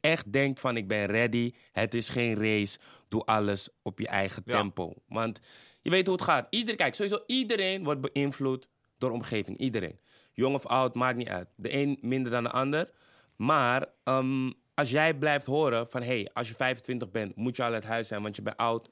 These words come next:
Speaker 1: en je hoort dat steeds, steeds, kan het zo zijn dat je het gevoel hebt van, hey, fuck it, man, ik heb, eh, een klein beetje geld. Ik ben nu vierentwintig, ik ga gewoon snel uit huis om ervan af te zijn en om die,
Speaker 2: Om je
Speaker 1: eh,
Speaker 2: schulden maken.
Speaker 1: ja, en om die sociale druk tegen te gaan. Maar ja, eindstand,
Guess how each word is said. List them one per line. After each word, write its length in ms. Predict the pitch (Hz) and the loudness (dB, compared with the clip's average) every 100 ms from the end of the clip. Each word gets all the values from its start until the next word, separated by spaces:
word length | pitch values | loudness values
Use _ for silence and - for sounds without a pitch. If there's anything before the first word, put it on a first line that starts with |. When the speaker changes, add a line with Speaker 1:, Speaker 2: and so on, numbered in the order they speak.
| _ | _
Speaker 1:
en 120 | 110 | -4
je 60 | 107 | -2
hoort 240 | 110 107 | 0 -2
dat 140 | 110 | -4
steeds, 300 | - 117 113 | -4 -4 -4
steeds, 360 | - 123 113 - - - - | -2 -2 -2 -4 -14 -20 -6
kan 140 | - 160 | -2 0
het 80 | 160 | 0
zo 140 | 143 | 0
zijn 160 | 127 123 | 0 -2
dat 120 | 117 | -4
je 60 | |
het 80 | 151 | -10
gevoel 160 | - 156 | -4 -2
hebt 120 | 139 | -2
van, 80 | - | -2
hey, 140 | 117 | -2
fuck 220 | 104 151 139 | -2 -4 -4
it, 80 | |
man, 200 | 113 120 | -4 -4
ik 100 | 127 | -2
heb, 200 | 135 127 | -4 -4
eh, 240 | 127 127 123 123 _ _ | -4 -2 -4 -6 _ _
een 100 | - | -6
klein 240 | 175 160 165 | -2 0 0
beetje 220 | 160 - | -4 -2
geld. 300 | 165 175 - - _ _ _ | -2 -2 -4 -20 _ _ _
Ik 140 | 131 | -2
ben 140 | 139 | 0
nu 340 | 156 175 170 - _ - | 2 2 0 -6 _ -6
vierentwintig, 580 | 180 175 165 170 170 | 0 0 0 -2 -2
ik 100 | - | -4
ga 100 | - | -4
gewoon 200 | 147 156 | 0 0
snel 260 | 151 156 147 | -2 -2 0
uit 120 | 143 | -2
huis 360 | 131 139 139 - _ _ _ | 0 0 0 -6 _ _ _
om 140 | 127 131 | -2 -2
ervan 200 | - - | -2 -4
af 160 | 131 | -4
te 100 | - | -4
zijn 340 | 135 131 123 113 | -2 0 0 -2
en 180 | 120 | -6
om 280 | 117 117 110 | -2 -4 -2
die, 300 | 113 110 107 | -2 -2 -2
Speaker 2:
Om 80 | 107 | -2
je 60 | 113 | -2
Speaker 1:
eh, 60 | |
Speaker 2:
schulden 320 | 110 117 107 | -2 -2 -2
maken. 180 | 107 101 | -2 0
Speaker 1:
ja, 220 | 185 123 | 2 0
en 140 | 120 143 | 0 0
om 80 | 139 | 0
die 100 | 135 | -2
sociale 380 | 143 147 135 | -2 0 0
druk 180 | 120 123 | 0 -4
tegen 200 | 131 127 | -4 -6
te 60 | - | -4
gaan. 200 | 113 107 | -2 0
Maar 100 | 131 | 0
ja, 160 | 120 - | 0 -2
eindstand, 500 | 131 135 - 123 | -2 -2 -2 -2